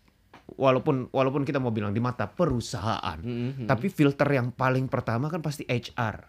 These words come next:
Speaker 2: H R.
Speaker 1: Iya kan? Mereka yang akan interview lo, mereka yang akan, eh,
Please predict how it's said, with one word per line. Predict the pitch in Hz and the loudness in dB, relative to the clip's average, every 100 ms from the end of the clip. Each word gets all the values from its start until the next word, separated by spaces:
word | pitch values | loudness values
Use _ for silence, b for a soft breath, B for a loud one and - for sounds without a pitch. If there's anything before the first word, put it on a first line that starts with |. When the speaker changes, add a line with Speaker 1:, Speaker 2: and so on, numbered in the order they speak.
| _ _ _ | _ _ _
Speaker 2:
H | 101 - | -12 -10
R. | 95 90 - - _ _ | -12 -12 -16 -20 _ _
Speaker 1:
Iya | - 127 | -4 -2
kan? | 139 156 160 _ | -2 -6 -10 _
Mereka | 107 113 131 | -4 -2 0
yang | 143 135 | -2 -2
akan | - 120 113 | -4 -6 -4
interview | 113 117 - 117 | -2 -2 -2 0
lo, | 101 113 143 165 b b | 2 2 2 -4 b b
mereka | - 107 113 151 | -8 -6 -4 -4
yang | 139 113 | -4 -4
akan, | 104 95 123 113 117 120 b b b b b _ | -8 -6 -4 -4 -8 -14 b b b b b _
eh, | - 113 110 | -4 0 0